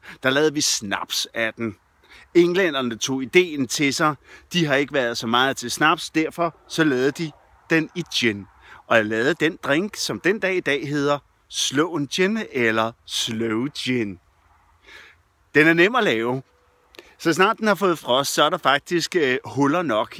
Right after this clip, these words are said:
i skallen, eller, øh, jo, skallen må vi kalde det, på bæret. I gamle dage havde man romantiske forestillinger om, hvordan at man skulle bruge en sølvnål til at prikke huller.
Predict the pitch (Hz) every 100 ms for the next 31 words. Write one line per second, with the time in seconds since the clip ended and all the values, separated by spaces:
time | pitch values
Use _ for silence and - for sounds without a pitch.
0 | 127 135 113 - - 135 123 123 147 147
1 | - - - 104 95 110 101 - _ _
2 | - 113 123 143 - - 151 156 151 123
3 | - 131 113 117 127 - - - 156 -
4 | 151 123 135 127 123 120 101 _ _ _
5 | - 185 147 143 170 175 143 143 143 143
6 | 139 117 147 147 147 165 156 - 156 -
7 | 151 131 131 143 - 143 131 123 117 123
8 | 139 131 123 127 123 147 - - - 143
9 | 143 135 123 151 - 123 127 147 185 139
10 | 131 120 - - 170 175 214 220 156 123
11 | 127 113 - 143 123 - 147 117 110 101
12 | 117 113 127